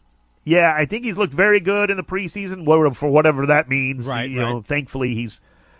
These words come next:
Speaker 1: he's working hard, and he's getting ready. And this is just maybe another opportunity. You just have to be ready, right? And maybe it's Danny Musovski, the new signing. They brought him in from the U S L. Maybe he'll get a few more minutes. Or Josh Pettis. I mean, you just have to be ready.
Speaker 2: Look, the strong teams overcome
Speaker 1: And
Speaker 2: stuff like this. That's what you gotta do.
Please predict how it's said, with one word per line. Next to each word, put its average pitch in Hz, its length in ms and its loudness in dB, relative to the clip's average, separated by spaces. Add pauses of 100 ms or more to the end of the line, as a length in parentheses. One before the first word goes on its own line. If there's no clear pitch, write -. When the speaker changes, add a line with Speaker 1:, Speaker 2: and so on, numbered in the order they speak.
(260)
Speaker 1:
he's 113 160 -6
working 156 300 2
hard, 139 420 4
and 120 100 -6
he's 113 140 -8
getting 139 280 0
ready. 131 380 0 (540)
And 127 160 -8
this 196 200 -2
is 180 80 -10
just 185 200 -2
maybe 170 460 0
another 185 280 2
opportunity. 185 440 0
You 151 40 0
just 160 200 -4
have 190 240 2
to 196 60 2
be 202 120 -2
ready, 214 400 2 (100)
right? 170 320 2
And 143 200 -10
maybe 214 260 0
it's 233 200 -6
Danny 233 280 -2
Musovski, 214 720 0
the 117 80 -4
new 170 160 -2
signing. 190 440 0
They 160 100 0
brought 170 240 4
him 165 80 -4
in 180 200 -4
from 156 140 -4
the 147 100 -6
U 175 180 2
S 156 160 0
L. 220 420 4 (720)
Maybe 165 300 -4
he'll 254 180 4
get 220 140 -2
a 170 60 -2
few 180 180 -8
more 165 200 -2
minutes. 139 360 -4
Or 202 200 2
Josh 247 380 2
Pettis. 160 320 -2
I 180 60 -4
mean, 196 180 -6
you 196 120 -6
just 196 200 -2
have 190 280 0
to 185 60 -6
be 175 140 -2
ready. 151 420 2
Speaker 2:
Look, 151 180 -6
the 156 100 -2
strong 208 340 0
teams 202 240 -2
overcome 151 340 0
Speaker 1:
And 147 120 0
Speaker 2:
stuff 131 240 -6
like 110 180 -8
this. 98 220 -12
That's 110 180 -10
what 127 140 -12
you 131 40 -10
gotta 131 220 -2
do. 120 280 -4